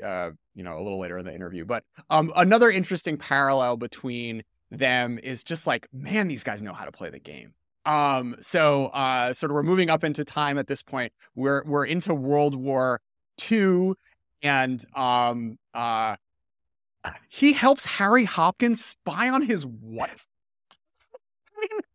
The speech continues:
I mean, that, that just must be, like, the, the tip of the iceberg of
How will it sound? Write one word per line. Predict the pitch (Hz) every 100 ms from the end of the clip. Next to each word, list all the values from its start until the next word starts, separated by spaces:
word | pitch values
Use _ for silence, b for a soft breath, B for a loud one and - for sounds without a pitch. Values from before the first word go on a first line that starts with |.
| _ -
I |
mean, | 359 247 233
that, | 285 240
that | 294 302 -
just | -
must | 269 262 -
be, | 247
like, | 202 170
the, | 175 -
the | 165 160
tip | - 277 294
of | 220 165
the | 165 -
iceberg | 180 208 - 170 135 117 117 135 _ _ -
of | 139 135 131 127